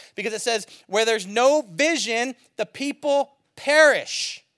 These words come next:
But he that keepeth the law, happy is he." But I love this picture. Where there's no vision, the people what? Perish. They just die.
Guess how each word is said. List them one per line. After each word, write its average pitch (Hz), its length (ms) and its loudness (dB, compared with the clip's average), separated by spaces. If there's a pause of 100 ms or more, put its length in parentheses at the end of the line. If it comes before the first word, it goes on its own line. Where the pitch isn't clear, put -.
(920)
But - 120 -20
he 214 140 -8
that 226 120 -4
keepeth 226 320 -10
the 214 100 -2
law, 214 260 4
happy 226 580 -8
is 165 180 -8
he." 165 220 -8 (180)
But 208 100 0
I 208 60 4
love 254 220 2
this 285 160 -2
picture. 285 500 -2 (520)
Where 208 160 0
there's 220 220 0
no 285 280 4
vision, 262 360 0
the 240 80 0
people 277 360 -2
what? 294 280 4 (1300)
Perish. 381 720 0 (440)
They - 80 -8
just 330 280 -6
die. 285 480 0